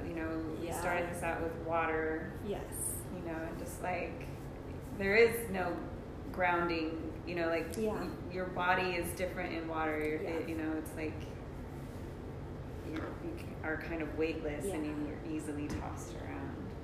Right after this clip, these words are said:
Speaker 2: The one that's so interesting to me, so, like, s-, and I,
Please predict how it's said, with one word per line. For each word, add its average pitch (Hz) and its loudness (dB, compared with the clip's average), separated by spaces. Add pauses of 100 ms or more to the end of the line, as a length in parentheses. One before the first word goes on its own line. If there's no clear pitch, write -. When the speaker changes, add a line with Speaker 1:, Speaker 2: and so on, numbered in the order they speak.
(240)
Speaker 2:
The 269 6
one 285 2
that's 370 2
so 247 0
interesting 202 -2
to - -4
me, 160 -2
so, 190 -4
like, 185 -2
s-, - -6 (2000)
and 196 -2
I, 175 -2